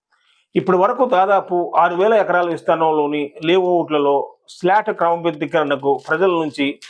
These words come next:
యాభై రెండు వేల నాలుగు వందల డెబ్బై దరఖాస్తుల వరకు వచ్చాయి.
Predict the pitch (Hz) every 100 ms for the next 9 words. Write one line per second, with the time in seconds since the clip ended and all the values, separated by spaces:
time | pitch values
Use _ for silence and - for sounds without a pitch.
0 | - - - 131 180 202 190 185 165 156
1 | 160 151 151 151 151 147 135 147 139 143
2 | 127 143 - 170 175 165 151 135 156 139
3 | - 98 90